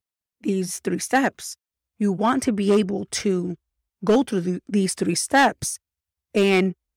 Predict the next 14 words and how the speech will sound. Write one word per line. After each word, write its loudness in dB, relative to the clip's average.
continue 2
to 2
do 2
this -2
every 2
single -4
time 0
you -2
are, 0
um, -2
feeling 0
this -4
whole 2
judgmental 0